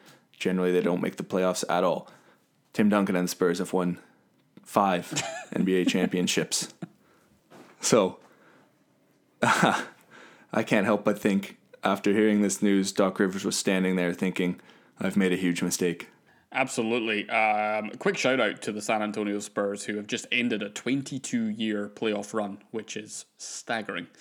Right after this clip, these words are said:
Speaker 2: Uh, so that's a
Speaker 1: Mm-hmm.
Speaker 2: hell of a record. Uh, shame that came to an end. And also, Tim Duncan, uh, fantastic human, fantastic player. Known for being, uh, what's the word we would look? It's not that he's not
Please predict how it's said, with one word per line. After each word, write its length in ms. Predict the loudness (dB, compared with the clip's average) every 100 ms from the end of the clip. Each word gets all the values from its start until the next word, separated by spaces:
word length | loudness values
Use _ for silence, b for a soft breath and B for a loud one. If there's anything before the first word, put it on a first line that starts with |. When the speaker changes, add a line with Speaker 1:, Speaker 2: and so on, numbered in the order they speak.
| B B B B
Speaker 2:
Uh, 280 | -14 -12 -12
so 160 | -8 -6
that's 240 | -6 -4
a 40 | -2
Speaker 1:
Mm-hmm. 140 | 0
Speaker 2:
hell 140 | 0
of 80 | -2
a 20 | -4
record. 400 | -4 -4 -8 -8
Uh, 260 | -10 -10
shame 240 | -6 -6 -6
that 140 | -8 -4
came 160 | -6
to 140 | -4 -2
an 80 |
end. 220 | -2 -2 -8 B B
And 100 | 2
also, 220 | 2 2 0
Tim 240 | 2 2
Duncan, 500 | 2 0 -2 -4 -4 -2
uh, 240 | 0 0
fantastic 640 | -2 -4 -2 -4 -4 -6
human, 260 | -2 0 0
fantastic 520 | -4 -4 -4 -4 -6
player. 240 | -2 -2 -4 B B B B -4
Known 400 | 0 4 4 2
for 140 | 2
being, 420 | 2 2 2 0
uh, 140 | -2 -2
what's 200 | -2 0
the 100 | 0
word 280 | 4 2 2
we 100 | 0
would 160 | 0
look? 280 | 0 -2 -2
It's 120 | -6
not 120 | -2 0
that 80 |
he's 160 | 0 2
not 240 | 0 -2